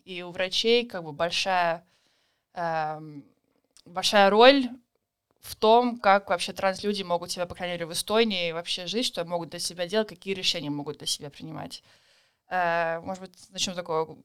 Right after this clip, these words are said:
круглого общего вопроса. Как вы относитесь, э, к этому медицинскому юридическому процессу перехода в Эстонии? Или вообще, как, как об этом в мире говорят?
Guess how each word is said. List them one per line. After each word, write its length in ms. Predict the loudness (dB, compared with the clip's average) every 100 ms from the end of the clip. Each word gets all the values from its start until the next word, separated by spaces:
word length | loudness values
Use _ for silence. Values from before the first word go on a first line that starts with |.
| _
круглого 460 | -2 0 0 2 2
общего 260 | 2 2
вопроса. 920 | 2 2 2 2 4 4 6 4 2 4
Как 260 | 4 4 2
вы 160 | 4
относитесь, 640 | 4 2 -2 -4 0 2 0
э, 160 | -4 -8
к 40 |
этому 240 | -10 -12 -10
медицинскому 560 | -6 -4 -4 -6 -10
юридическому 520 | -10 -8 -8 -8 -10 -14
процессу 760 | -8 0 0 -2 -8 -10 -12
перехода 600 | -12 -8 -2 0 2 0 -2 _ _ _ _ _ _ -14
в 60 |
Эстонии? 580 | -12 -8 -10 -10 -14 -16 _ _ _
Или 180 | -4 0
вообще, 400 | 4 6 6 4
как, 400 | 0 -6 -6 -20 -16
как 180 | -14 -8
об 80 | -8
этом 260 | -8 -16
в 60 | -14
мире 180 | -14 -12
говорят? 560 | -10 -8 -8 -8 -12